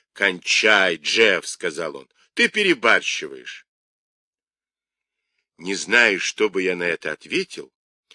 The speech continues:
если б мои глаза не были прикованы к окнам гостиной Торвальда. Скорее всего, промямлил бы нечто невразумительное, хотя я в этом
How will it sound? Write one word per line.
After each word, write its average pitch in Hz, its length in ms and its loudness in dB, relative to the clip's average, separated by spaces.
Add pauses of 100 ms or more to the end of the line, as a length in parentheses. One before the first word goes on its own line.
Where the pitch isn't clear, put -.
(260)
если - 360 -2
б 110 120 -10
мои 110 260 0
глаза 92 640 -2
не 95 260 -6
были 147 220 -8
прикованы 139 720 -6
к - 160 -12
окнам 117 400 -6
гостиной 101 800 -10
Торвальда. 73 580 -12 (1080)
Скорее 180 520 -2
всего, 180 440 -2
промямлил 135 840 -2
бы 80 160 -10
нечто 90 440 -4
невразумительное, 98 1080 -6 (440)
хотя 120 480 -2
я 190 200 -6
в 117 120 -4
этом 156 380 -2